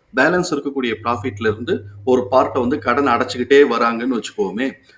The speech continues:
அப்ப என்ன ஆகும்? இந்த debt, debt to equity ஹையா இருக்கிறது குறைஞ்சுக்கிட்டே வரும். இப்ப ஹையா இருக்கும்போது அவங்களுடைய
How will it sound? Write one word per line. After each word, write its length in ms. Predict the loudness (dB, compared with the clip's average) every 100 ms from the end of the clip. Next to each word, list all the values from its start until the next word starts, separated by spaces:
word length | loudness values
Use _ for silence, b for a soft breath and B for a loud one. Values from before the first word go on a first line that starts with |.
| _
அப்ப 300 | -4 2 2
என்ன 180 | 6 6
ஆகும்? 340 | 4 2 -2 -4 -10 -2
இந்த 160 | 0 2
debt, 220 | 0 0 0 0
debt 180 | 0 2
to 220 | 2 0 0 0
equity 420 | -2 -2 -4 -4 -4
ஹையா 380 | -2 2 4 4
இருக்கிறது 460 | 4 2 0 0 -2
குறைஞ்சுக்கிட்டே 500 | -2 0 0 0 0
வரும். 220 | -2 -6 -12 _ _ b b b
இப்ப 240 | -10 0 0
ஹையா 460 | 4 6 8 8
இருக்கும்போது 760 | 4 2 0 2 4 4 2 0
அவங்களுடைய 400 | 0 2 2 2